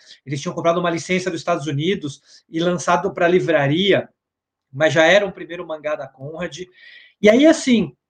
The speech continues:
eu, eu sou jornalista de formação, e quando eu sou convidado a ir conversar lá, fazer uma entrevista,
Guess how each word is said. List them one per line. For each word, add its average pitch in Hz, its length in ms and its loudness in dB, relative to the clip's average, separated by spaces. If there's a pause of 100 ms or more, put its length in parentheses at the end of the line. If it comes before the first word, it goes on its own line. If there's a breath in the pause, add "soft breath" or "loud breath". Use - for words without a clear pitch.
eu, 226 480 8
eu 185 140 6
sou 190 100 2
jornalista 196 480 4
de 165 100 -4
formação, 160 920 -2 (400 soft breath)
e 165 80 -14
quando 277 500 4
eu 226 140 6
sou 208 240 0
convidado 165 680 2
a 160 60 4
ir 160 80 -2
conversar 156 760 -2
lá, 160 220 2
fazer 151 200 -8
uma 151 100 -8
entrevista, 139 1000 -6